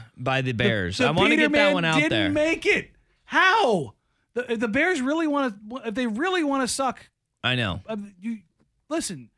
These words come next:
Speaker 2: Fields is gonna get hurt because your offensive line is a disaster.
Speaker 1: Yes.
Speaker 2: Throw Peterman out there and really suck.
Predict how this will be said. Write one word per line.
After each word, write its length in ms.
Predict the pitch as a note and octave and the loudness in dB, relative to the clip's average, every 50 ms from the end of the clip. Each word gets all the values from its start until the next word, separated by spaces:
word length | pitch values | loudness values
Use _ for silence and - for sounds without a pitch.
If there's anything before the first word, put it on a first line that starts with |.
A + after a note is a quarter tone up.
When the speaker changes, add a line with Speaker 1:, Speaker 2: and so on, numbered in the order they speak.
| _ _ _ _ _ _ _ | _ _ _ _ _ _ _
Speaker 2:
Fields 200 | - D4+ C#4 D4 | -4 -4 -2 -4
is 100 | D#4 B3 | -4 -2
gonna 180 | D4 D4 C#4+ | -2 -2 -2
get 100 | B3+ C#4 A3+ | -2 -4 -4
hurt 220 | F#3 G3 G3 G3 | -4 -4 -4 -4
because 180 | G3 G3+ G#3+ G3 | -6 -8 -8 -8
your 100 | G3+ G3+ | -6 -6
offensive 380 | G#3 A#3 A#3 - A3 G3 G3 F3 | -6 -4 -4 -4 -4 -6 -6 -4
line 180 | F#3+ F#3+ F#3+ | -4 -2 -2
is 120 | F#3 E3 D#3+ | -2 -4 -4
a 60 | D#3+ | -8
disaster. 560 | D3 D3 D3+ G#3 B3+ B3+ A3+ - - - - _ _ _ _ | -10 -10 -8 -6 -4 -4 -4 -6 -10 -14 -20 _ _ _ _
Speaker 1:
Yes. 380 | - C3+ B2+ A2+ - - - - - | -4 -2 -2 -2 -4 -6 -10 -12 -6
Speaker 2:
Throw 220 | - F#3+ C#4+ E4 | -2 0 0 0
Peterman 420 | D#4+ - C#4 D4+ D#4 D4 C4+ B3+ A#3+ | 0 -2 -2 -2 -2 -2 -2 -2 0
out 220 | A#3+ B3+ C#4+ - - | 0 -2 -2 -2 -2
there 160 | G3+ F#3+ G3+ | -4 -4 -2
and 300 | G3+ G3+ G#3 G3 F3 E3+ | -2 -2 -2 -2 -2 -2
really 240 | F#3+ A3+ A#3 A#3+ A3 | -4 -4 -4 -6 -6
suck. 400 | - - B3+ A#3+ F#3 - _ | -6 -6 -6 -6 -8 -10 _